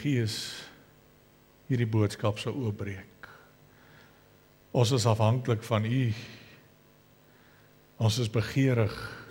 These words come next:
na u. Kom en wees u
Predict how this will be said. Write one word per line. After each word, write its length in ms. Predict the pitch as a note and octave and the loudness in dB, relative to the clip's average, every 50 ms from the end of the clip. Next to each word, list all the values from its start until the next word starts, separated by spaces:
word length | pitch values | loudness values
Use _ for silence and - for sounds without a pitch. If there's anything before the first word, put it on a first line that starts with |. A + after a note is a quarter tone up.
| - - - - | -20 -18 -14 -8
na 360 | G#2 G2 G2+ G#2+ A#2+ C#3+ D3+ | -4 0 2 2 2 2 0
u. 160 | C3 C3 A#2 G#2+ G#2 F2+ - - - - - - - - - _ _ _ _ _ _ _ _ _ - - - - - - - _ _ _ _ _ _ _ _ _ _ | -2 -2 -2 -2 -2 -4 -6 -12 -18 -20 -20 -20 -20 -20 -20 _ _ _ _ _ _ _ _ _ -20 -20 -20 -20 -20 -20 -20 _ _ _ _ _ _ _ _ _ _
Kom 220 | - - A#2+ A2 A2 | -6 -2 2 4 4
en 60 | G#2+ G#2 | 4 6
wees 300 | G#2+ G#2+ G#2 G#2 - B2+ | 6 6 6 4 2 0
u 80 | A#2 | -2